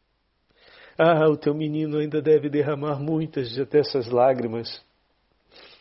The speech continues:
nesse vale, pois esse vale não poupa ninguém e não o poupará também, mãe."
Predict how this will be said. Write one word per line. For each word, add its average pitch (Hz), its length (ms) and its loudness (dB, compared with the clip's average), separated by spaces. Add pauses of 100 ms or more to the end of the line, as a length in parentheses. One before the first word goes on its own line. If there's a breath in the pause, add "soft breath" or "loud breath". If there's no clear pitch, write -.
(160 loud breath)
nesse 120 360 -4
vale, 131 380 4
pois 131 220 -4
esse 139 220 -4
vale 151 400 4
não 156 180 0
poupa 190 540 2
ninguém 151 640 0 (1400 loud breath)
e 139 80 -2
não 139 220 -2
o 143 60 -6
poupará 127 520 -6
também, 107 480 -6
mãe." 104 280 -10